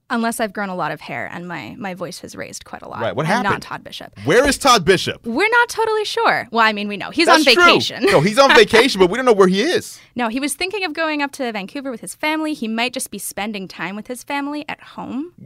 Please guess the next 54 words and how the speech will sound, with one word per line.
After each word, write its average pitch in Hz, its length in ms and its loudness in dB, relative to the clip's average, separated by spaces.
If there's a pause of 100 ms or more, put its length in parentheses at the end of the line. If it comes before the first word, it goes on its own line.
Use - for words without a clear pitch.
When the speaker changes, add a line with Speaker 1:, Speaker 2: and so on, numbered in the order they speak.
(100)
Speaker 2:
And 165 140 2
that's 247 160 0
not 214 160 0
far 160 220 4
away 147 180 0
from 120 160 -8
here. 95 240 -10 (320)
Speaker 1:
No, 240 300 -4
no, 185 140 -10
it's - 180 -14
not. - 80 -8
Speaker 2:
So 139 160 2
he 156 160 2
may 185 420 4
Speaker 1:
<laughs> - 20 -6
Speaker 2:
be 151 240 4
just 147 200 -6
a 135 60 -4
few 170 200 -6
miles 139 300 2
away, 92 520 -4 (280)
not 110 360 2
participating 107 540 -6
in 92 80 -8
our 85 120 -6
show 76 200 -10
today. - 200 -18 (120)
Speaker 1:
He 233 140 -8
might. 196 200 -8
He 269 120 -4
might 339 100 0
be 339 100 -2
watching 320 280 -2
us 302 100 -6
right 285 140 -6
now. 311 140 -6
Hello, 254 180 -10
Speaker 2:
Thanks - 140 -6
Speaker 1:
Todd. 214 100 -2
Speaker 2:
a - 20 2
lot, 113 120 0
Todd. 113 120 -6
Hey, 196 120 -8
Todd, 185 200 -2
what's - 140 -8
up? - 260 -2 (400)
So 175 540 4 (100)
who 311 160 6
are 220 160 8
you, 117 100 -2
though? 90 140 -8
Let 175 180 0
people 196 220 -2
know 143 460 2